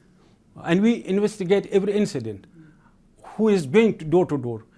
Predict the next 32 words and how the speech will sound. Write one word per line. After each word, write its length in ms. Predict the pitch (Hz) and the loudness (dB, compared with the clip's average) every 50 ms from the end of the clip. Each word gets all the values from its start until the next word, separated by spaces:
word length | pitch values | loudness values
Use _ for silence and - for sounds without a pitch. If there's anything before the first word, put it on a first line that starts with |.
| _ _ _ | _ _ _
he 240 | - - 254 240 | -6 -2 0 2
himself 440 | 180 196 190 185 - 247 240 196 160 | 2 0 0 0 2 2 2 2 2
will 140 | - 160 151 | -2 -2 -2
be 140 | 143 139 139 | -2 -4 -6
prosecuted 800 | 139 - 147 143 143 - - - 202 196 185 208 208 - - - - | -4 -4 -4 -4 -4 -6 -2 -2 0 0 0 -2 -4 -4 -10 -10 -8
and 200 | 175 180 180 180 | -6 -6 -6 -6
tried 360 | - - 185 180 175 180 160 | -4 -2 0 0 0 -2 -4
and 200 | 139 143 131 135 | -6 -8 -6 -6
punished, 380 | - 127 110 101 98 - - _ _ _ _ _ _ _ _ _ _ _ _ _ _ | -8 -10 -10 -12 -16 -20 -20 _ _ _ _ _ _ _ _ _ _ _ _ _ _
because 380 | - 131 127 165 160 151 143 135 | -10 -4 0 0 0 0 -2 -2
that 200 | 127 170 175 170 | -2 -2 -2 0
is 120 | 202 196 180 | -2 -4 -4
a, 140 | 190 175 165 - _ _ _ - | -6 -10 -12 -16 _ _ _ -4
a 80 | 147 | -2
violation 460 | 143 147 160 180 226 233 220 - 214 185 | 0 0 2 2 0 0 -2 -6 -8 -10
of 200 | 165 147 - - | -10 -12 -10 -10
our 160 | 131 135 139 | -8 -8 -8
policy. 520 | 131 - - 220 220 180 123 - - 120 107 - _ - _ _ _ - | -8 -6 -6 -6 -6 -6 -10 -12 -14 -16 -16 -18 _ -20 _ _ _ -6
But, 260 | 196 233 240 233 233 | -4 -4 -4 -4 -6
uh, 180 | 185 160 160 165 - - | -12 -14 -14 -16 -12 -6
I 280 | 175 175 180 175 165 151 - | -4 -2 -2 -2 -4 -8 -4
can 220 | - 202 196 190 | -2 -2 0 0
assure 400 | 165 147 - - 208 202 170 135 123 | -2 -4 -2 2 4 4 4 4 0
you, 180 | 123 123 120 - - - _ _ | -6 -8 -10 -12 -18 -20 _ _
there 200 | - 156 170 160 | -2 0 0 2
are 260 | 160 156 156 156 151 - - - - - - - | 0 -2 -4 -6 -10 -12 -18 -20 -20 -20 -10 -4
many 340 | 165 196 240 247 240 208 | 0 2 4 4 4 4
reports 560 | 170 147 - - 139 131 113 113 - - - - _ _ - | 2 2 0 -4 -6 -8 -8 -8 -12 -16 -20 -20 _ _ -4
by 200 | 135 151 151 131 | -2 -2 -2 -2
our 240 | 135 156 143 139 147 | -4 -4 -4 -4 -4
opponent, 500 | - 170 - - 131 120 107 104 107 113 135 131 - | -6 -8 -8 -8 -10 -10 -10 -10 -14 -16 -18 -16 -6
opponents 580 | - 185 - - 143 123 110 110 107 - - | -6 -4 -2 -2 -4 -4 -4 -8 -10 -14 -20